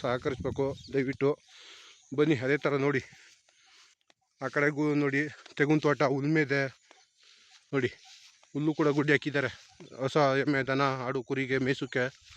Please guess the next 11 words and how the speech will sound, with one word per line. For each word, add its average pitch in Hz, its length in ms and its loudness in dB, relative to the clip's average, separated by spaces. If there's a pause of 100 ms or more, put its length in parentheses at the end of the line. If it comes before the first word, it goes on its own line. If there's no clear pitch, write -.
(400)
ಉಳುಮೆದಾಗ 139 420 0
ಕೂಡ 139 120 0
ಹಾಕಿದ್ದಾರೆ. 135 360 0 (100)
ದೂರದಲ್ಲಿ, 131 360 2 (100)
ದೂರದಲ್ಲಿ 139 320 0
ಕಾಣ್ತೈತೆ 127 420 -4
ನೋಡಿ 110 140 -8 (200)
ಉಳುಮೆದೆ 123 320 -4 (1120)
ನೋಡಿ. 104 160 -8 (1120)
ಇವಾಗ 147 280 2 (420)
ಇನ್ನೂ 160 160 2